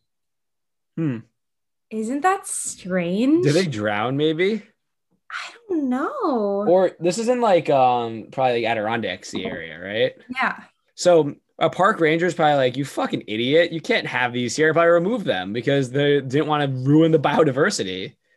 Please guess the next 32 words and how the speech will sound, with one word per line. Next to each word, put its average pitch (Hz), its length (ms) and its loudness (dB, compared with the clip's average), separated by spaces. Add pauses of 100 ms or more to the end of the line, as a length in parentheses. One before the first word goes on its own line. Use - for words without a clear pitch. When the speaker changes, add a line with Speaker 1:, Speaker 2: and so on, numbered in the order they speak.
(180)
Speaker 2:
Yeah. 262 680 0 (160)
I 294 120 -6
mean, 311 180 0
I 330 120 -2
guess 320 340 -2
so. 214 400 0 (100)
It's - 260 -8
just - 260 -10
weird 359 480 0
how 262 280 -4
quickly 277 600 -6
it 214 80 -4
happened. - 720 -4 (460)
Speaker 1:
Mm-hmm. 123 300 -2
Speaker 2:
You 120 40 0
know, 226 160 0
like, 240 320 -4
who 320 540 0
was 302 180 -2
checking 269 380 -8
out 240 400 0
that 214 240 -4
island 214 340 -6
to 196 60 -6
make 202 200 -6
sure 220 160 -4
there 220 140 2
weren't 202 260 -2
any 208 220 -2
chickens 214 420 -4
on 160 200 -6
it? 113 160 -12